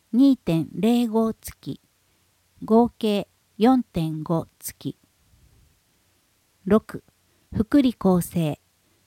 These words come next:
地方公務員法で職員の福利厚生を行うことが義務付けられており、柏原市では職員福利厚生会が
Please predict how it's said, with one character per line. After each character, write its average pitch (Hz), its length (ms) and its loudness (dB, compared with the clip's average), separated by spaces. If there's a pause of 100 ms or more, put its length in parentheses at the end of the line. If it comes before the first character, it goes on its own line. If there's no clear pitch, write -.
(140)
地 247 180 4
方 277 260 6
公 269 260 4
務 269 160 2
員 262 240 2
法 175 220 0
で 156 280 -8 (260)
職 233 360 2
員 202 240 0
の 170 160 0
福 - 380 -2
利 254 140 0
厚 202 220 2
生 196 260 0
を 190 120 2
行 226 160 -2 (160)
う 214 60 0
こ 180 120 -6
と 165 140 -4
が 165 100 -4
義 160 120 -4
務 185 180 -2
付 202 280 -4
け 196 40 -2
ら 196 100 -2
れ 170 140 -4
て - 180 -6
お 160 120 -2
り、 - 180 -8 (680)
柏 226 340 2
原 220 180 2
市 175 180 -8
で 170 120 0
は 160 240 -2 (300)
職 226 360 0
員 190 320 0
福 196 320 -2
利 240 160 -2
厚 220 240 0
生 220 260 0
会 160 320 -8
が 151 260 -8